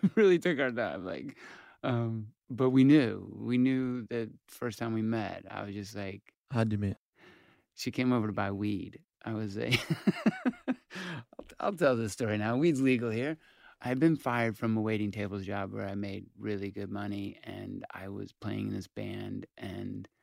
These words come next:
Speaker 1: one of our friends, a manager of another band, he got sent upstate. He got busted with, like, ten pounds and ten,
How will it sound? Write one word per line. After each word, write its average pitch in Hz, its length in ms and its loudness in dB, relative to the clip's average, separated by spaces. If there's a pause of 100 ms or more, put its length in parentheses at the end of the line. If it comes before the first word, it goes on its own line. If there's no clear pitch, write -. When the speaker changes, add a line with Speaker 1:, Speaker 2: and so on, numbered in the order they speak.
(240)
Speaker 1:
one 110 360 2
of 104 140 0
our 101 140 -2
friends, 98 520 -2
a 98 60 -6
manager 98 460 -4
of 95 100 -6
another 120 300 0
band, 98 440 -4
he 101 140 -6
got 95 220 -8
sent 104 340 -8 (280)
upstate. 98 320 -10
He 95 60 -8
got 95 200 -12
busted 95 260 -10
with, 101 100 -14
like, 87 240 -14
ten 104 220 -8
pounds 98 400 -12
and 101 180 -10
ten, 104 280 -10